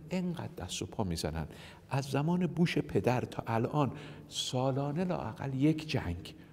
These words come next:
آمریکایی‌ها داشتن، مخصوصاً تا ابتدای دورهٔ اوباما و در دورهٔ اوباما هم حالا به شکل دیگری ادامه پیدا کرده، این که می‌خوان مانع این تحول تاریخی بشن.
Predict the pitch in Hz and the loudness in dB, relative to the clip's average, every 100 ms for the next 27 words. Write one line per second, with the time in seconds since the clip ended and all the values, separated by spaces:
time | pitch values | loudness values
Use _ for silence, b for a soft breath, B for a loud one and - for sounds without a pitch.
0 | B - 107 98 107 - 98 117 110 98 | B 2 2 4 0 2 4 6 6 4
1 | - 110 107 113 - 117 101 - - 98 | 4 4 4 2 0 0 0 0 0 -2
2 | - 95 107 101 90 92 87 87 87 87 | 0 2 2 2 2 4 2 2 0 2
3 | 107 123 - B B 98 90 87 95 92 | 0 0 -4 B B 0 2 2 2 4
4 | 117 - 95 87 95 117 113 B B 95 | 4 4 4 4 4 2 0 B B 0
5 | 104 - 107 - 95 98 104 107 95 104 | 0 2 0 0 -4 -2 -2 -2 -2 -4
6 | 101 113 117 - 135 170 B B B 170 | -6 -6 -8 -8 -8 -10 B B B -4
7 | 170 170 127 170 160 139 131 131 165 151 | -4 -4 -4 -4 -4 -2 -2 0 -2 -2
8 | - 117 104 123 107 107 101 95 92 - | -2 -2 -2 -4 -4 -2 -2 -4 -4 -8
9 | 80 80 - - - - | -8 -8 -10 -14 -16 -20